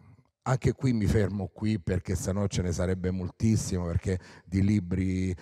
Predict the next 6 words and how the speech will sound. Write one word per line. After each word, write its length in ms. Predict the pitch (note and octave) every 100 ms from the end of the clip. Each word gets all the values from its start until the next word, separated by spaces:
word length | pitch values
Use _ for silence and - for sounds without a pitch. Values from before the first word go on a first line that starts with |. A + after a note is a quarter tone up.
| - -
eh, 640 | F#2+ F2+ F2+ F2+ F#2 F2+
pubblicati, 800 | - F#2 G2 - G#2+ G#2 G2 F#2+
tradotti... 1000 | F2+ F#2 G#2 G#2+ G2+ - - G2 F#2+ F#2 - - _ - F#2 F2+
Eh, 1120 | F2 F2 F2 F2 E2+ F2 F2 E2+ E2+ E2 E2+ E2 F#2+ F2 E2
mi 120 | E2+ F#2
ha 260 | F2+ F2+